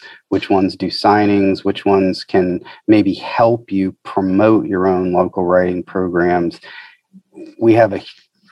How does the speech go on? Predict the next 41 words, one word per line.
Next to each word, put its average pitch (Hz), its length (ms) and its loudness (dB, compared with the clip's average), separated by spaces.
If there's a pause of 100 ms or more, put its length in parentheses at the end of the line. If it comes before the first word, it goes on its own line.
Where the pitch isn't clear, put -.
(220)
amazing 117 640 4
success - 460 -2
record 92 440 -4
at 98 300 -4
getting 104 380 4
authors 98 720 0
into 110 500 2
those 95 300 -8
kind 101 220 0
of 95 80 0
relationships 92 800 -6
with 87 100 -8
their 85 160 -4
library. 90 480 0
And 117 100 2
once 160 160 4
an 120 80 2
author's 110 320 0
into 113 220 0
that 104 280 2
kind 104 160 -2
of 90 60 -6
relationship 90 480 -8
with 87 60 -14
their 92 140 -6
library, 87 260 2
once 90 160 -4
they're 117 220 2
an 107 140 -2
expert 95 600 -2 (380)
being 104 160 6
invited 95 560 0
by 95 160 4
the 92 80 -4
library 92 420 2
to 82 60 -10
talk - 320 -2
to 95 160 -4
other 80 260 -2
authors 87 460 0
about 90 360 0